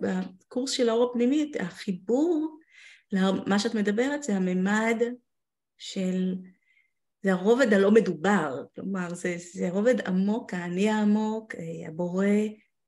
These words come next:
האור הפנימי, יש לזה המון שמות, כן? אבל בעצם זו, זה כוח הכרתי, רוחני, קיומי, תודעתי,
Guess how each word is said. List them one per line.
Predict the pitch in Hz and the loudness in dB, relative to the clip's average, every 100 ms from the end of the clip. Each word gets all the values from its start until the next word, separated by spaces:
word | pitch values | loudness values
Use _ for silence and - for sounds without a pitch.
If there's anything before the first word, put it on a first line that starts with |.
| _ - | _ -10
האור | - 196 | -4 -4
הפנימי, | 208 208 202 208 | 0 2 4 2
יש | 208 | 0
לזה | 214 208 | -2 0
המון | 196 196 202 226 | 0 2 2 0
שמות, | - 208 196 226 294 - - | 0 0 0 -2 -4 -8 -12
כן? | 196 240 277 _ _ _ _ _ _ _ _ | -8 -8 -12 _ _ _ _ _ _ _ _
אבל | 185 190 | -2 0
בעצם | 185 208 214 - 247 254 247 247 - _ _ _ - | 4 4 2 0 0 2 0 -4 -12 _ _ _ -8
זו, | 190 180 185 _ _ _ _ _ _ _ _ - | -6 -6 -10 _ _ _ _ _ _ _ _ -8
זה | 196 - | -8 -4
כוח | 247 240 202 - - _ _ _ _ | 0 0 -2 -10 -18 _ _ _ _
הכרתי, | 208 214 185 196 233 240 208 | -6 -4 -4 -4 0 2 2
רוחני, | 190 - 190 202 208 | 0 -4 -4 -2 -4
קיומי, | 196 185 190 214 214 | -4 -4 -2 -2 -4
תודעתי, | 180 196 185 185 240 294 359 | -6 -6 -8 -10 -4 -4 -6